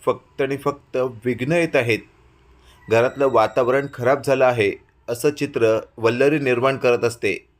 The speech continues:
आता आजीचे कान वल्लरी भरत असते. ती म्हणत असते, "आई, बघताय ना, कालच्या पूजेमध्ये काय अवस्था झाली अर्णवच्या हाताची."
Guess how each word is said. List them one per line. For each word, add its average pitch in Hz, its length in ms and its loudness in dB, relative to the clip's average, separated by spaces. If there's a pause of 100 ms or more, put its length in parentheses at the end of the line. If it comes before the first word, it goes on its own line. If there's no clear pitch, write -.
(680)
आता 156 220 0
आजीचे 156 440 0
कान 139 380 0
वल्लरी 131 400 2
भरत 127 300 -2
असते. 120 300 -2
ती 117 160 -4
म्हणत 139 240 -2
असते, 120 460 0
"आई, 123 220 2
बघताय 123 500 0
ना, 139 200 0 (720)
कालच्या 127 480 2
पूजेमध्ये 139 640 2
काय 139 480 0
अवस्था 139 460 4
झाली 131 340 2
अर्णवच्या 131 440 0
हाताची." 131 520 0